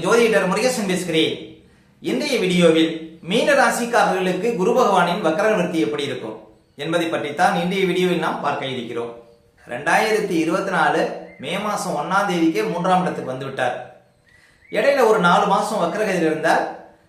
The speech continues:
பிப்ரவரி நாலாம் தேதியிலிருந்து பாருங்க, வக்ர நிவர்த்தி பெற்று விட்டார். குரு பகவான் தனது இயல்பான நிலையில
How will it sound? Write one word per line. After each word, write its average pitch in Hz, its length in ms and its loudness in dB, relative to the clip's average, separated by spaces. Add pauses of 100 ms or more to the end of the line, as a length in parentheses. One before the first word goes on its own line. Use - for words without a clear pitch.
(440)
பிப்ரவரி 220 520 4
நாலாம் 220 360 4
தேதியிலிருந்து 185 440 2
பாருங்க, 170 320 2
வக்ர 226 300 0
நிவர்த்தி 180 260 -2
பெற்று 151 220 -4
விட்டார். 139 260 -2 (240)
குரு 247 180 2
பகவான் 226 360 4
தனது 170 260 -4
இயல்பான 214 400 0
நிலையில 160 260 2